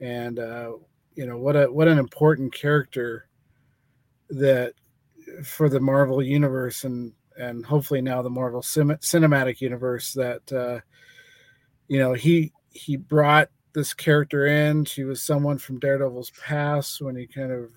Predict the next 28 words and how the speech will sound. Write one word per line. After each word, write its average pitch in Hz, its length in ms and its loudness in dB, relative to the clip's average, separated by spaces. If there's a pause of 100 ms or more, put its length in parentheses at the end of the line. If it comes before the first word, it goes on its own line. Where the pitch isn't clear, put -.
(140)
retconned 139 600 -4
some 131 200 -4
things 139 600 -4 (800)
about 131 400 -6
Daredevil's 135 540 2
origin. 139 880 0 (140)
Um, 127 540 -8 (640)
and 127 440 -4
then 131 260 -2
she 135 680 -6 (720)
got 139 320 0
so 143 300 0
popular 131 760 -4
that 123 220 -8
she 131 220 -10
did 131 200 -6
go 131 160 -6
on 127 180 -8
to 123 80 -10
have 120 220 -10
her 120 180 -12
own 120 120 -16
series, 123 640 -10 (720)
um, 123 240 -10
after 165 260 2
she 147 180 0
was 127 140 2
resurrected. 123 640 0